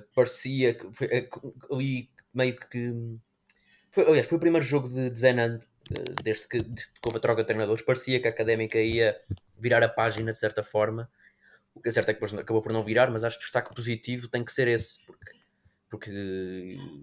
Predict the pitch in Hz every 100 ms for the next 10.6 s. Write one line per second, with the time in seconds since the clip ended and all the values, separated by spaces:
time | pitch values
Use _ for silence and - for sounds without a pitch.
0 | 65 _ _ _ - 85 117 - - -
1 | 135 127 139 127 131 135 120 - - 107
2 | - 92 - 87 78 _ 90 110 - 113
3 | 110 104 104 104 104 117 113 131 139 _
4 | _ 123 117 113 113 110 113 110 113 107
5 | 104 110 117 - - _ _ _ _ 113
6 | 107 - - 104 110 101 110 107 110 110
7 | 107 110 110 107 104 110 107 104 - -
8 | - _ _ _ - - - 131 135 131
9 | 127 127 123 127 123 127 120 123 120 120
10 | 120 117 117 117 110 104